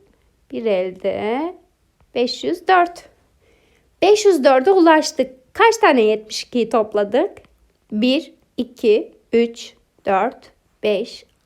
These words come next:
altı, yedi. Yedi kere yetmiş iki, beş yüz dörtmüş.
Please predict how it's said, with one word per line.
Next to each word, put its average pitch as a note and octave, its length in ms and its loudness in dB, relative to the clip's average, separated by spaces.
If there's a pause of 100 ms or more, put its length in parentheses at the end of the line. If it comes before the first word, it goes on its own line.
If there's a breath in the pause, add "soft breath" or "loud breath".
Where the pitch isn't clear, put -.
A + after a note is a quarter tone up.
altı, A3+ 500 -6 (120)
yedi. G#3+ 380 -6 (520 soft breath)
Yedi G4+ 340 6
kere G#3+ 220 0
yetmiş A3 520 -4
iki, E4+ 440 -2
beş A3+ 280 -2
yüz E4 220 -4
dörtmüş. - 680 -6